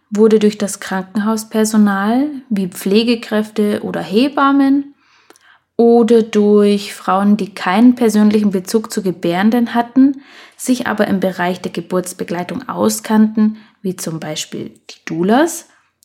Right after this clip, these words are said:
angeboten. In den anderen Fällen haben sie Unterstützung von Personen erhalten, die sie selber ausgewählt haben.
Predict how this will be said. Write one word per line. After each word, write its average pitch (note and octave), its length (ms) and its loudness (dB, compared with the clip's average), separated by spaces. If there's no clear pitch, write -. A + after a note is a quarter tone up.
angeboten. F3+ 680 -6
In G3+ 260 4
den F3+ 260 0
anderen D4+ 320 4
Fällen A3+ 380 2
haben G3 260 -2
sie G3 160 -4
Unterstützung G#3+ 540 -2
von G3+ 180 -2
Personen G3+ 380 0
erhalten, G3+ 480 -2
die G#3 80 -6
sie G3+ 140 0
selber G3+ 380 2
ausgewählt D#3+ 600 -8
haben. - 300 -8